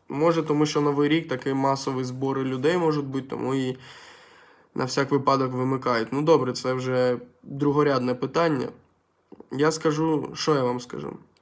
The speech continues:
Я вже буду відправлятися. Дякую вам за те, що ви дивитесь мене, що ви ставите лайки, що ви репостите, ви там про-,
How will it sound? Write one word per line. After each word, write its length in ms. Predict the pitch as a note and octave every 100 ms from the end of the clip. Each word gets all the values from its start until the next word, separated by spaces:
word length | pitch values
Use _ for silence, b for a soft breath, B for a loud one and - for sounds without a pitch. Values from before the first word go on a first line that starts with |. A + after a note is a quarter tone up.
| _ _ _ b b b b b b b b
Я 140 | C#3+
вже 140 | D3+ D3+
буду 240 | D3+ D3
відправлятися. 800 | C#3+ D3 D3 D3 D#3 D#3 - - - -
Дякую 460 | C3 C#3 D3 D3 C3+
вам 220 | C3+ C3+
за 100 | C3
те, 140 | C#3
що 160 | C3 C3+
ви 100 | C3
дивитесь 480 | C3+ D3+ D3 A#2+ -
мене, 180 | A#2+ A#2+
що 160 | -
ви 60 | B2+
ставите 420 | - C3+ C3 C3
лайки, 360 | C3 C3+ C#3 C3
що 180 | -
ви 140 | B2+ C3
репостите, 680 | B2+ B2+ C#3 C#3 - B2+ C3
ви 280 | C3 C3+
там 400 | C3 C3 C3 B2+ B2+
про-, 300 | - C#3 C3+